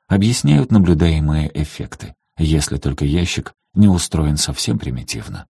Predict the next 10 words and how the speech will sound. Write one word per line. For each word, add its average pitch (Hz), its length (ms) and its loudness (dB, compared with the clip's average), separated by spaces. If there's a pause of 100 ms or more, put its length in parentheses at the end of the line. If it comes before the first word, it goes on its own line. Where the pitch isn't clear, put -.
(260)
Но 90 260 4
никто 87 360 2
и 78 100 2
не 73 180 2
думал, 90 340 4
что - 240 -4
черный 71 480 -2
ящик 78 480 -4
устроен 69 460 -4
примитивно. 90 640 -4